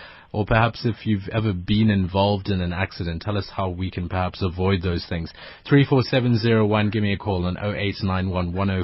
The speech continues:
four two oh eight. Let's talk a little bit further now about how we prepare ourselves. So we've prepared our car. Now, how, how do we prepare the, as a driver, Miss,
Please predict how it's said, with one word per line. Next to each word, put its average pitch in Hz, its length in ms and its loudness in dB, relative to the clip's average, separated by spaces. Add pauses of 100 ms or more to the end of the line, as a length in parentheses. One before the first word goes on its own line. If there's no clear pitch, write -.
(140)
four 95 180 -2
two - 260 -4
oh 92 200 0
eight. 98 180 -2 (460)
Let's 170 180 6
talk 233 120 6
a - 20 4
little 208 160 10
bit 160 160 6
further 151 180 8
now 143 140 8
about 123 140 6
how 147 120 6
we 147 140 8
prepare 120 420 6
ourselves. 101 840 4
So 123 120 2
we've 120 180 2
prepared 190 400 4
our 120 180 8
car. 92 380 2 (340)
Now, 147 300 8
how, - 80 -2
how 202 140 8
do 254 100 6
we 165 320 6
prepare 135 540 6 (240)
the, 135 280 4 (120)
as 151 160 8
a 147 80 10
driver, 131 680 6
Miss, 101 260 2